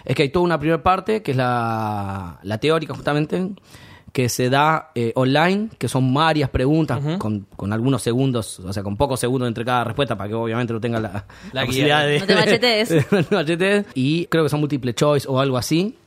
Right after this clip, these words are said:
Speaker 1: y lo vas dando, toda esa, esa primera parte, y después tenés que encontrar alguna fecha de, de examen acá que se dé en Argentina, que, que, bueno, deberían ser, eh,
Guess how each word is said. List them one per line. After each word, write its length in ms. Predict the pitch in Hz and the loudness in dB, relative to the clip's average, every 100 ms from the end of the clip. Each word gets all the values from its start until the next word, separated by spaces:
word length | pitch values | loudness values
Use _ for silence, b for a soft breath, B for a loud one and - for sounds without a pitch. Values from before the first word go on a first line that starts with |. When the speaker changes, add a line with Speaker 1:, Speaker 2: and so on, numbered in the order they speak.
| - | -4
Speaker 1:
y 100 | 131 | 2
lo 80 | 143 | 2
vas 100 | 139 | 2
dando, 380 | 156 185 233 262 | 2 0 -2 -2
toda 120 | 139 | -4
esa, 280 | 123 123 117 | -2 -2 -2
esa 180 | 120 123 | -4 -4
primera 180 | 131 131 | -4 0
parte, 380 | 180 190 220 - B B B | -2 0 -4 -6 B B B
y 60 | 151 | 0
después 260 | 151 190 | 2 0
tenés 180 | 185 160 | 0 0
que 100 | 160 | 0
encontrar 420 | 143 139 135 147 | 0 0 0 0
alguna 280 | 147 143 139 | 2 2 0
fecha 420 | 131 143 135 139 | 0 -2 0 0
de, 440 | 123 120 117 113 113 | 2 0 0 0 -2
de 80 | 113 | -2
examen 560 | - 139 143 147 151 - | -2 0 0 0 -2 -6
acá 280 | 101 131 135 | -4 -2 0
que 120 | 127 | -2
se 100 | 123 | -2
dé 80 | 123 | -2
en 80 | 120 | -2
Argentina, 560 | 110 110 104 95 101 - | -2 -6 -6 -8 -10 -12
que, 960 | - 104 101 95 92 95 98 101 80 62 _ | -6 -4 -4 -6 -6 -8 -8 -10 -14 -18 _
que, 100 | - | -4
bueno, 280 | 113 104 101 | -2 -2 -6
deberían 1400 | 82 110 107 107 120 120 117 113 113 107 101 95 90 71 - - - | -4 -2 -2 -2 0 0 0 0 -2 -2 -4 -6 -8 -12 -16 -14 -12
ser, 340 | - - 120 117 | -8 -2 0 0
eh, 360 | 110 107 101 | -2 -4 -4